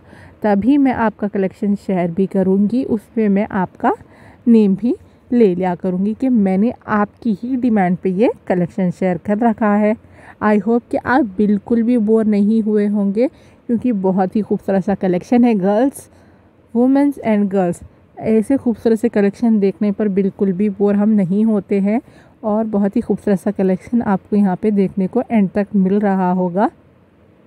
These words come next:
और मैं जैसे कि बहुत बोल रही हूँ, तो उससे भी bore मत हो जाइए।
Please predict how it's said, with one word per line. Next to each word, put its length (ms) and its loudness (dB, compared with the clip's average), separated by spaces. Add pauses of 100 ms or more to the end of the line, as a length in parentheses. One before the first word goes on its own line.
(720)
और 200 4
मैं 140 2
जैसे 220 -2
कि 120 -6
बहुत 320 -2 (260)
बोल 260 0
रही 300 2
हूँ, 220 0
तो 140 -6
उससे 320 -6
भी 100 0
bore 220 0
मत 360 -2
हो 100 0
जाइए। 480 0